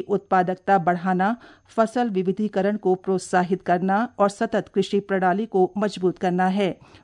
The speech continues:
उन्होंने कहा कि प्रधानमंत्री के किसानों की आय दोगुनी करने के लक्ष्य को साकार करने की दिशा में ये योजना एक ठोस पहल है। उन्होंने केंद्रीय मंत्रिमंडल को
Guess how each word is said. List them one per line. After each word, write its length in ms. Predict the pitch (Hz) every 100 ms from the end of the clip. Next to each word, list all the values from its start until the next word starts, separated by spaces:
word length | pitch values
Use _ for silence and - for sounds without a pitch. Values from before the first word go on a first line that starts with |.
| -
उन्होंने 320 | 240 254 262
कहा 240 | 247 214 226
कि 140 | 208
प्रधानमंत्री 640 | 190 180 190 185 185 185 214
के 280 | 214 220 214
किसानों 520 | - 185 190 196 214
की 220 | 208 208 196
आय 240 | 190 180 196 190
दोगुनी 360 | 196 185 208
करने 340 | 202 190 180 190
के 160 | 202
लक्ष्य 300 | 185 190 -
को 240 | - 214 233
साकार 460 | - 180 190 180
करने 260 | 180 190 185
की 140 | 185
दिशा 300 | 170 180 208
में 140 | 202 208
ये 220 | 196 190
योजना 460 | 165 202 196 180 175
एक 200 | 208 185 -
ठोस 300 | - 185 185 - -
पहल 240 | 185 180
है। 260 | 190 190 - - - - _
उन्होंने 440 | 226 240 254 247 254
केंद्रीय 560 | 214 202 202 214 226 -
मंत्रिमंडल 600 | 185 180 190 180 190 202
को 220 | 220